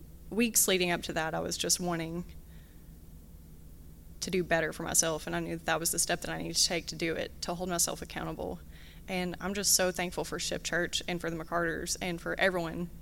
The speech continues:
that comes here, because y'all hold me accountable. Y'all keep me lifted up. I mean, y'all are like a second family, and it's so amazing. <laughs> B R B while I go cry. <laughs>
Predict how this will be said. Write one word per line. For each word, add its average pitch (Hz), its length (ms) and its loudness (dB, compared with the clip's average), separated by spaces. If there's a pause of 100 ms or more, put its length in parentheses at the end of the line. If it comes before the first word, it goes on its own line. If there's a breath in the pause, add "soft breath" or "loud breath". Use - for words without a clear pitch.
(120)
that - 160 0
comes 185 220 0
here, 170 160 2
because 165 560 0 (280)
y'all 220 260 2
hold 190 180 -2
me 175 100 4
accountable. 165 560 0 (420 loud breath)
Y'all 202 240 2
keep 208 160 0
me 185 80 0
lifted 180 260 -2
up. 170 300 0 (160)
I 202 60 4
mean, 175 300 0 (880)
y'all 220 220 4
are 202 100 2
like 170 280 2
a 185 80 4
second 175 260 4
family, 165 280 -2
and - 100 -4
it's - 140 -2
so 180 600 2 (440 loud breath)
amazing. 190 640 2
<laughs> - 60 8 (1500 loud breath)
B 220 140 2
R 240 120 4
B 294 140 2
while 302 120 0
I 294 100 2
go 302 120 2
cry. 330 560 2
<laughs> - 40 6